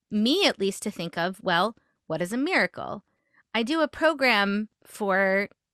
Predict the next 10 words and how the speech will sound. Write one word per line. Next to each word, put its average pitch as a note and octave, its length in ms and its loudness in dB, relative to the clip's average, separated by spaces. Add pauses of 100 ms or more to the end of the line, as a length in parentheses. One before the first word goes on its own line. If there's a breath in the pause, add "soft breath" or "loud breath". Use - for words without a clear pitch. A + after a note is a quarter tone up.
middle A#3 240 0
schoolers G3 460 -2
and F3+ 120 -6
high G3 120 0
schoolers E3+ 420 -8
where E3+ 140 -6
we E3 120 -8
look G#3 200 -4
at G#3 120 -8
this, - 380 -12